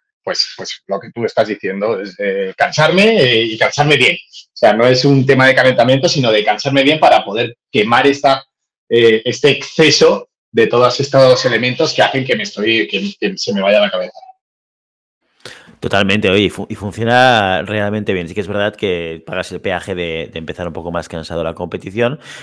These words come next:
Speaker 2: pero bueno, como la pool son unos saltos más cortos de tres minutos y, y demás, es algo que a mí personalmente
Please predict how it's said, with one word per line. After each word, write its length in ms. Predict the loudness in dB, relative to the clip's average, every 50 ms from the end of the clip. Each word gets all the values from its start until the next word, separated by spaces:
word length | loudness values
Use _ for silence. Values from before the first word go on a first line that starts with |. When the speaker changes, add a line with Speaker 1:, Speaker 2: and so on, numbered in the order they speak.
| -10 _
Speaker 2:
pero 160 | -2 0 2
bueno, 200 | 2 0 0 -2
como 180 | -4 -6 -6 -6
la 180 | -4 -6 -2
pool 220 | 2 2 4 4 2
son 280 | 0 -4 -6 -6 -6
unos 160 | -6 -8 -6 -6
saltos 280 | -6 -6 -6 -6 -8
más 180 | -8 -10 -10 -4
cortos 340 | -2 -2 0 -2 -4 -8 -14
de 80 | -16
tres 200 | -16 -16 -16 -14
minutos 640 | -12 -8 -8 -8 -6 -4 -4 -4 -4 -4 -6 -8 -10
y, 260 | -10 -10 -10 -10 -10 -10
y 80 | -8 -8
demás, 400 | -6 -6 -6 -6 -6 -8 -10 _ -20 -20 -20 -20 _
es 200 | -10 -10 -6 -4
algo 240 | -2 -2 -2 -2 -2
que 100 | -2 -2
a 60 | -2
mí 160 | -2 -4 -6
personalmente 880 | -6 -6 -8 -8 -8 -6 -6 -6 -6 -6 -8 -6 -6 -6 -6 -6 -8 _